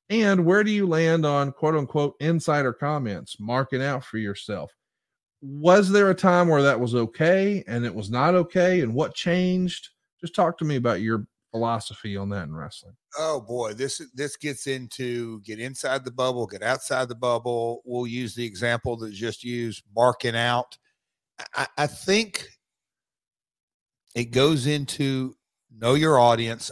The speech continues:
Speaker 2: earn 'em one at a time, and making sure that they, they, th-, not only the difference between hearing it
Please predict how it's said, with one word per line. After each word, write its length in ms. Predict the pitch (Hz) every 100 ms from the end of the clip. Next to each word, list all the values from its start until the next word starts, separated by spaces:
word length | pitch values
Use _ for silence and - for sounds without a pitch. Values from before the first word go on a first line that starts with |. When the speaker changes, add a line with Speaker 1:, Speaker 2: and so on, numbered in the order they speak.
| -
Speaker 2:
earn 220 | 117 113
'em 120 | 107
one 220 | 107 135 143
at 80 |
a 60 | 135
time, 580 | - 127 117 107 104 104 _ _ _ _
and 200 | 120 117
making 400 | 127 160 170 151 127
sure 460 | - 143 143 147
that 200 | 123 117
they, 260 | - 135 127 - _
they, 380 | 117 127 127 - 117
th-, 140 | 127 -
not 300 | 131 170 233
only 580 | 226 208 160 147 127 - _ _ _ _ _ _ _ _ _ _ _ _ _
the 100 | 135
difference 400 | 127 208 202 165
between 720 | 127 131 143 139 131 123 117 - _ _ _ _ _ _ _ _ _ _ _ _ _ _
hearing 540 | - - 190 220 156 127
it 220 | 120